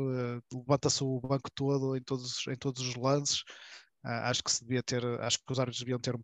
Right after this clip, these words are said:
um bocado, eh, mão nisso ou serem menos influenciáveis por, eh,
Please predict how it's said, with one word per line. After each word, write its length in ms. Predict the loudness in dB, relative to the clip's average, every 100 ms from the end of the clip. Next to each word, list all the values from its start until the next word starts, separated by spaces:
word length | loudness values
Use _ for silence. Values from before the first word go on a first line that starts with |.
| -10
um 100 | -10
bocado, 400 | 0 0 0 -4 -8 _
eh, 400 | -10 -8 -6 -8 -2
mão 220 | 2 2
nisso 380 | 2 2 2 2
ou 60 |
serem 200 | 6 6 4
menos 240 | 0 0
influenciáveis 720 | 0 2 2 4 4 2 0
por, 320 | -2 -4 -2
eh, 300 | -2 -2 -4